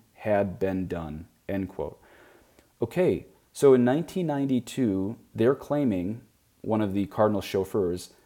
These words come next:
claims that Sister Lucia said Russia was accurately consecrated by the Pope and all the bishops sometime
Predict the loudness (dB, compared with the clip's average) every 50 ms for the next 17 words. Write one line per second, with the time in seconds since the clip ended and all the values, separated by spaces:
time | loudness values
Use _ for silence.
0 | _ _ _ _ -10 -2 0 2 2 2 2 2 0 -2 -2 -2 -2 -2 -2 -6
1 | -12 -12 -4 -2 -2 -2 -2 -4 -2 0 0 -2 -2 -2 0 0 0 0 0 -4
2 | -4 -2 0 2 2 2 2 0 -2 -6 -8 -14 _ _ _ _ -6 0 4 6
3 | 6 6 6 2 -2 -2 0 0 0 -2 -2 -4 -4 -2 0 0 -2 -2 -2 -2
4 | 0 0 0 -2 -4 -6 -4 -2 -2 -2 -2 -2 -6 -12 -6 -2 0 0 2 0
5 | 0 -2 -4 -8 -16 -20 _ -4 -2 0 2 2 2 2 2 2 0 -2 -4 -8
6 | -14 -20 -8 -6 -6 -6 -2 0 2 2 2 2 0 -4 -6 -6 -4 -4 -2 -2
7 | -2 -2 -4 -4 -4 -6 -10 -12 -12 -10 -4 -2 0 0 0 -2 -4 -8 -10 -8
8 | -8 -10 -10